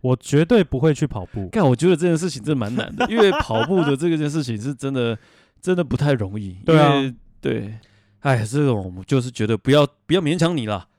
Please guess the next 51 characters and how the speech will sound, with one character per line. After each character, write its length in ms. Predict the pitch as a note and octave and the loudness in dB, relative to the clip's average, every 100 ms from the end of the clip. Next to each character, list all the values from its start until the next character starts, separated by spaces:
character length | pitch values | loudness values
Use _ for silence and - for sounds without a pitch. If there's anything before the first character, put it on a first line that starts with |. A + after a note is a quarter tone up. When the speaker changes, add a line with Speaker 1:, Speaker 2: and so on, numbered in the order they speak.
| _ - | _ -4
Speaker 2:
啊， 240 | C3+ B2+ | -2 0
好 180 | - A#2 | -4 -2
不 60 | |
好？ 160 | D3 C3+ | 0 0
不 140 | D#3 | -4
喜 120 | G3+ B2+ | -6 -4
欢 160 | C#3+ | -4
就 80 | E3 | -4
算 240 | - G#3 | 0 0
了， 160 | C#3 F#2+ - | 0 -6 -4
啊， 180 | C3 | -2
跑 240 | A2+ - A#2+ | -2 -4 -4
步 140 | G#3 | -2
这 60 | F#3+ | -4
件 100 | F#3 | -6
事 100 | F#3+ | -6
情， 220 | C3 A#2 _ _ _ _ | -6 -8 _ _ _ _
呃， 260 | - A2 G#2+ | -8 -6 -6
喜 200 | - C#3+ | -2 0
欢 140 | E3+ | 2
再 100 | F#3+ | 2
来 80 | D#3 | 0
跑， 340 | C3+ F#2+ - _ _ | 0 -4 -6 _ _
啊。 200 | A#2 E3 | -4 0
Speaker 1:
没 60 | |
有， 80 | F3 | 2
可 80 | E3 | 4
是 80 | F#3+ | 2
我 80 | |
就 100 | D3+ | 2
觉 100 | F3 | 2
得 60 | D3 | 0
你 100 | C3 | -2
现 120 | C#3 | -4
在 100 | C#3+ | -2
在 80 | C3 | -2
勉 100 | A2+ | -4
强 180 | G#2+ G#2 | -4 -6
我 100 | F#2+ | -8
啊。 160 | F2+ - _ _ _ _ _ _ | -12 -20 _ _ _ _ _ _
Speaker 2:
好， 280 | G#2+ G#2+ | -2 -2
所 140 | G2+ G3 | 2 6
以 40 | |
我 40 | D#3 | 6
来 80 | |
骑 140 | D#3+ D3+ | 4 2
脚 140 | C3 | 2
踏 60 | C3+ | 2
车 120 | D3 | 2
了 80 | C3 | 0
嘛。 180 | G#2 | -4